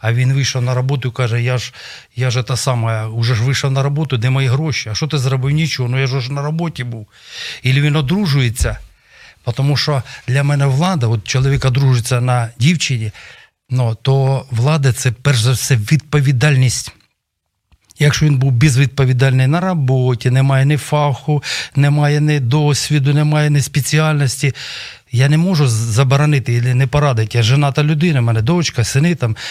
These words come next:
я не можу. Але ж можу сказати відверто, кажу, при ньому, не за очі. При ньому говорю: «Доця, ти ж не ж замуж виходиш, ти женишся». Якщо в віці, там, за сорок дівчата, жінки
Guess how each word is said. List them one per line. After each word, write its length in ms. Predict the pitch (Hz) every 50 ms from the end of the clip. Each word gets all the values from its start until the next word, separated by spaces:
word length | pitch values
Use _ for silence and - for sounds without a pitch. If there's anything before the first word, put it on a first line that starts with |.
| - - -
я 80 | 117 123
не 100 | 143 165
можу. 380 | 180 185 175 143 101 107 98 - - -
Але 220 | - 113 117 131 131
ж 140 | - -
можу 260 | 135 139 156 135 160 127
сказати 520 | - - 147 143 135 160 156 - - 131
відверто, 520 | 127 139 131 143 165 175 160 135 - 120
кажу, 300 | - 117 117 107 113 117 - -
при 140 | 156 196
ньому, 260 | 208 214 170 175 196 190
не 260 | 143 123 127 131 127
за 140 | 113 156 160
очі. 420 | 147 131 143 156 - - 104 101 _ _ _ _ - - - - - _
При 140 | - 123 135
ньому 120 | 139 143 139
говорю: 200 | 139 135 123 113
«Доця, 260 | 151 156 - - 113
ти 200 | - - 147 143
ж 180 | - - 143
не 200 | 143 147 151 151
ж 320 | 139 131 135 131 - - -
замуж 420 | - 139 139 139 143 135 - -
виходиш, 480 | 156 139 - - 131 120 110 110 - -
ти 140 | - 151 147
женишся». 720 | 139 143 139 131 123 113 127 127 117 - - - 101 95 - _ _ _ _ _ _ _ _ _ _ _ _ _ _ _ _ _ _ _ _ - 131 123 127
Якщо 300 | 139 147 - - - 170
в 120 | 165 147
віці, 340 | 143 185 175 - - 131 113
там, 200 | - - 113 117
за 140 | 110 147 135
сорок 440 | - - 147 156 151 143 127 110 - - - - -
дівчата, 600 | - 127 131 120 - - 139 135 131 - 131 120 110
жінки 480 | 104 120 139 131 113 - - 131 120